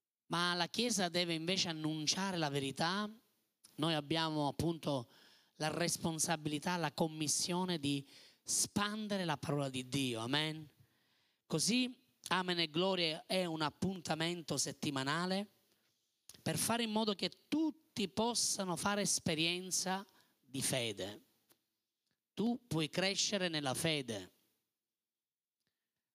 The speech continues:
Sapete che la fede ha dei livelli? Tu hai una misura di fede, un livello di fede.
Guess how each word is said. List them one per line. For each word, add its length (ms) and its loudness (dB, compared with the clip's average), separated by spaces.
Sapete 440 0
che 120 0
la 160 2
fede 360 0
ha 100 2
dei 240 0
livelli? 800 0
Tu 220 0
hai 240 2
una 180 2
misura 560 2
di 140 -2
fede, 560 -4
un 160 0
livello 480 2
di 140 -2
fede. 460 -4